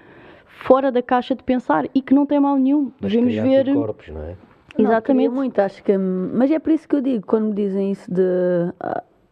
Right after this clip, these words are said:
Speaker 3: se as pessoas estão a virem falar assim, tens de ter cuidado, não te co-, não vão compreender como tu pensas. Ah, e eu digo sempre: eu entendo, eu não julgo as pessoas que não me compreendem, se não gostarem de mim,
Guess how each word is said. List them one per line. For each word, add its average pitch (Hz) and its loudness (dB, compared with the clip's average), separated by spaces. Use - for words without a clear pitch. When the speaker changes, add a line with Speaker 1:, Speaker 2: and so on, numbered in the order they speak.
Speaker 3:
se - -4
as 202 2
pessoas 233 0
estão 247 2
a 226 2
virem 226 -2
falar 208 -2
assim, 226 -4
tens 254 -2
de - -6
ter 269 -2
cuidado, 269 -2
não 240 -2
te - -12
co-, - 0
não 233 -2
vão 262 -2
compreender 240 0
como 202 -4
tu 185 -4
pensas. 175 -2
Ah, 190 2
e 233 -4
eu 262 0
digo 277 -4
sempre: 269 -2
eu 294 4
entendo, 285 -2
eu 208 2
não 240 -2
julgo 247 0
as 254 -6
pessoas 262 0
que 247 -2
não 247 0
me 233 -2
compreendem, 220 0
se - -2
não 277 4
gostarem 247 0
de 226 0
mim, 214 -2